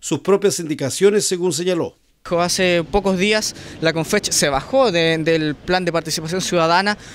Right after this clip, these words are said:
Speaker 2: eh, una semana después de haberse, de haberse mantenido en una votación i-, de igual forma democrática. Muchos, eh, critican el accionar de, este, de, de, de esta situación, pero aprovecho de, de aclarar, eh, esto porque, eh, considero que es necesario.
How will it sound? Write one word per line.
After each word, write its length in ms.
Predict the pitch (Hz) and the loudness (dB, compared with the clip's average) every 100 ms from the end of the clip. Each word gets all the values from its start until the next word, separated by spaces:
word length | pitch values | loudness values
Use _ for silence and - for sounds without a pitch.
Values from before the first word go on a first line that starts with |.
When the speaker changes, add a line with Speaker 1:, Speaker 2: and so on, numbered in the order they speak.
| - | -4
Speaker 2:
eh, 140 | 139 151 | 0 4
una 200 | 233 226 | 2 2
semana 320 | 208 220 214 | 0 0 0
después 320 | 185 - 269 | -2 -2 0
de 60 | 220 | 2
haberse, 680 | 202 202 214 196 185 180 170 | 0 0 0 2 4 2 2
de 80 | 160 | 2
haberse 260 | 196 - | 2 0
mantenido 520 | 180 156 202 302 262 | -2 0 0 2 2
en 100 | 190 | 2
una 160 | 190 190 | 2 0
votación 640 | 175 165 170 180 196 220 185 | -2 -2 -2 0 0 0 0
i-, 120 | 175 | -2
de 160 | 170 | 0
igual 240 | 170 202 202 | 2 2 0
forma 320 | - 208 190 | -2 0 0
democrática. 540 | 175 196 269 151 127 - - - - | 0 0 0 0 -4 -6 -18 -18 -10
Muchos, 500 | 185 226 247 233 - | -6 -2 0 0 0
eh, 160 | 190 - | 0 0
critican 460 | 165 165 262 240 208 | -2 0 2 2 2
el 100 | 185 | 0
accionar 380 | - 190 190 | 0 0 0
de, 80 | 190 | 0
este, 180 | 196 202 | -2 0
de, 680 | 190 185 180 170 165 165 160 | 4 4 4 4 2 -2 -4
de, 300 | 170 170 160 | -2 -2 -2
de 120 | 160 | -4
esta 140 | 175 196 | -2 -2
situación, 500 | 185 208 294 233 254 - - - | 0 0 0 -2 -4 -16 -16 -4
pero 140 | 190 | 0
aprovecho 400 | 190 190 247 294 | 0 2 0 2
de, 160 | 254 240 | 2 2
de 300 | 214 196 190 | 0 2 2
aclarar, 400 | 180 185 180 247 | 2 0 0 2
eh, 260 | 247 208 220 | 0 0 -6
esto 240 | - 143 | -4 -4
porque, 680 | 143 - 175 175 180 180 175 | -4 -4 -2 0 -2 -2 -2
eh, 40 | |
considero 340 | 185 185 220 | -2 -2 0
que 60 | 220 | 0
es 60 | 202 | -2
necesario. 440 | 190 - 123 | 0 0 -2